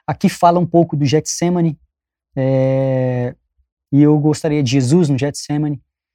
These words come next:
E esse texto é bastante conhecido, né? E eu gostaria de ler com vocês o, o Evangelho de Mateus. Na verdade, Lucas também fala, enfim, os evangelhos co-, falam dessa história, mas eu gostaria de ler, eh, Mateus. Mateus, capítulo vinte e seis, cap-,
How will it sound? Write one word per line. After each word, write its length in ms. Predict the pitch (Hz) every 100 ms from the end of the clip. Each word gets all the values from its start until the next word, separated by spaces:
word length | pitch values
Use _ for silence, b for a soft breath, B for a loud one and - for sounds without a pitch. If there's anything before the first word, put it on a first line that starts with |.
| _ _ 127
E 140 | 123
esse 180 | 135 160
texto 360 | - 180 -
é 40 | 160
bastante 440 | 139 123 175 170
conhecido, 680 | - 143 120 - 165 170 135
né? 240 | 123 139 127
E 120 | 123
eu 80 | 127
gostaria 340 | 135 - 139
de 140 | 135 131
ler 140 | 131
com 140 | 131 127
vocês 540 | 120 - 135 139 117
o, 220 | 127 120 117
o 320 | 117 113 117
Evangelho 440 | 127 127 139 135
de 80 | 127
Mateus. 600 | 131 - - 151 190 147
Na 160 | 131 127
verdade, 260 | 127 135
Lucas 260 | 139 196 180
também 160 | 165
fala, 360 | 147 165 190 185
enfim, 240 | 156 147
os 100 | 123
evangelhos 420 | 139 143 139 131 -
co-, 200 | _ 160
falam 360 | 139 - 185 180
dessa 220 | 143 -
história, 300 | 143 - 147
mas 120 | 165
eu 40 | 143
gostaria 280 | 151 160 147
de 100 | 143
ler, 280 | 147 151 - _ _ _ -
eh, 60 |
Mateus. 600 | 139 151 127 98 - - _ b b b b b -
Mateus, 400 | 147 - 175 180
capítulo 380 | 165 170 156 139
vinte 140 | 143
e 60 | -
seis, 520 | - 156 175 170 -
cap-, 220 | - 143